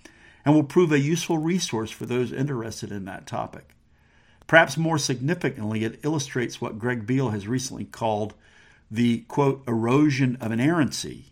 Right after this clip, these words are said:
end quote, among evangelicals. If one has no confidence as to what the text of Scripture is,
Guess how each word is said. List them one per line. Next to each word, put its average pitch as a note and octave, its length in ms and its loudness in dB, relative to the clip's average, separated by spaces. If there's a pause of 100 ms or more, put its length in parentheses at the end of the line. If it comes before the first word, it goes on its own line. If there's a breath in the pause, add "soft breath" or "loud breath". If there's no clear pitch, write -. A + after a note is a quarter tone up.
end G#2 220 -6
quote, G2 320 -8
among G2 240 -8
evangelicals. F#2+ 920 -8 (800 soft breath)
If C3+ 200 2
one D3+ 160 8
has C3 320 0
no C3+ 240 2
confidence F3 840 -6
as G#2 180 -10
to A#2+ 120 -10
what A#2 160 -8
the A2 60 -10
text - 420 -6
of G2+ 60 -12
Scripture - 540 -8
is, A#2 560 -2